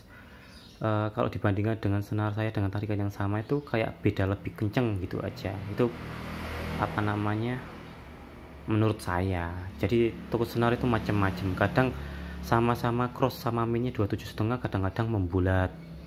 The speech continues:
Toko senar tertentu ada yang dua tujuh setengahnya sama-sama,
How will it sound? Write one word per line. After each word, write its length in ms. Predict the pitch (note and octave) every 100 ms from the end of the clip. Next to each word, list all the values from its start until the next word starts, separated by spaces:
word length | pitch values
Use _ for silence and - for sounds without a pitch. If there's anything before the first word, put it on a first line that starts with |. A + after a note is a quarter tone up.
| -
Toko 280 | - - G2
senar 240 | G2 F#2+
tertentu 720 | - F#2 F#2+ F#2 G2 F#2+ F2+ F2+ - - -
ada 320 | G2+ - G#2
yang 160 | G#2+ A2+
dua 80 | G#2
tujuh 160 | G2+ G2+
setengahnya 560 | - G#2+ G#2+ A2 A#2
sama-sama, 640 | G#2+ G#2+ G#2 G#2+ G#2 C3